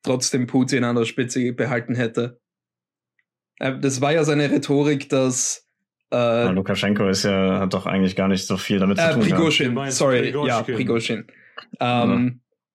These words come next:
Speaker 1: dass Prigoschins Plan trotzdem war, äh, Putin an der Spitze zu halten, weil er hat ja explizit
Speaker 3: Ja, er wollte
Speaker 1: dem
Speaker 3: ja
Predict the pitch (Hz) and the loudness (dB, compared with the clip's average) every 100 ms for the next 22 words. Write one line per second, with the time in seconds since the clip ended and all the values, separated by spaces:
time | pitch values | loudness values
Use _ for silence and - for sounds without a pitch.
0 | _ 139 131 - 147 139 147 143 139 131 | _ -4 -2 0 0 2 2 2 0 -2
1 | - 131 127 123 127 - 131 120 117 117 | -2 -2 0 0 -2 -2 -2 0 2 2
2 | 117 117 - 131 127 - 135 131 117 120 | 2 -2 -2 0 0 0 0 0 -2 -2
3 | 117 135 - 123 127 120 117 120 120 117 | -4 -6 -6 -4 -2 -2 -4 -4 -2 -2
4 | 123 127 120 131 - 123 139 147 139 139 | -2 -2 0 -2 -2 -2 -2 0 0 0
5 | 139 139 131 | -2 0 2